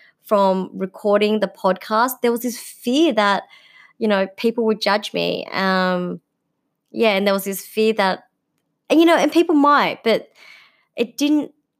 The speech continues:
that doesn't matter. You know, I think what truly matters is being able to show up, the, being the best version of ourselves every day. And, you know, i-, if that was experiencing fear, we can go, "Okay, what can I choose in the next moment?" And just creating the s-,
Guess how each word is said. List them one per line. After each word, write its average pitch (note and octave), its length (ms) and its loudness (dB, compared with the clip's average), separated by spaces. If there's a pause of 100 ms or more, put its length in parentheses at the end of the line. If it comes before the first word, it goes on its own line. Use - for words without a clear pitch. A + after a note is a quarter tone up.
(920)
that A#3 260 -2
doesn't D4 360 0
matter. F#3+ 460 -2 (200)
You A3 120 -4
know, G#3 340 2
I G#3+ 140 0
think A#3 380 -4 (280)
what - 240 0
truly B3+ 380 0
matters G3+ 560 0
is F#3+ 360 -6
being G3 260 -4
able G3+ 340 -4
to G#3+ 160 -6
show G#3+ 400 0
up, G#3 260 0 (300)
the, G#3+ 60 -2
being G#3 300 -2
the G3+ 60 -2
best G3 300 -4
version F#3+ 280 -2
of F#3 60 -2
ourselves F3+ 520 -2
every F3+ 220 -4
day. F3 480 0
And, E3+ 380 -4 (920)
you G3+ 100 0
know, G3 80 2
i-, - 280 0
if G#3 180 -2
that F#3+ 180 0
was G3+ 160 0
experiencing F#3+ 600 -2
fear, C4+ 360 -2
we G3 100 -4
can G3 100 -6
go, F#3+ 100 0
"Okay, F#3 160 -4
what F3 220 -4
can G3+ 100 -6
I F#3+ 80 -2
choose F3+ 380 0 (280)
in G3 140 -2
the F#3 80 2
next F3+ 260 -2
moment?" F#3+ 220 0
And F3 120 0
just G3 160 -4
creating F#3+ 280 -2
the F3+ 60 -2
s-, F3+ 180 -8